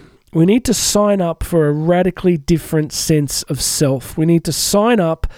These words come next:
for, "I'm sick of where I am. It's not working for me. It's not okay anymore. I'm going somewhere else."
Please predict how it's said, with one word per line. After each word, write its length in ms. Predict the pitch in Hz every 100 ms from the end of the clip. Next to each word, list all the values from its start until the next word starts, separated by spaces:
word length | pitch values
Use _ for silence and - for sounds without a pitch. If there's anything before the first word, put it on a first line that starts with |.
| - - -
for, 640 | - - 170 165 160 151 - - - -
"I'm 180 | 160
sick 320 | 143 - 285 294
of 120 | 226
where 240 | 202 196
I 120 | 185 170
am. 420 | 160 160 160 - -
It's 200 | 170 -
not 300 | 165 202 214
working 340 | 175 160 170
for 240 | 143 170 160
me. 240 | 156 147 - - -
It's 260 | 170 -
not 240 | 165 170 208
okay 460 | 208 - 165 165
anymore. 540 | 160 156 151 151 151 160
I'm 200 | 143 147
going 340 | 151 151 151 151
somewhere 460 | - 143 143 143 -
else." 520 | 131 120 - -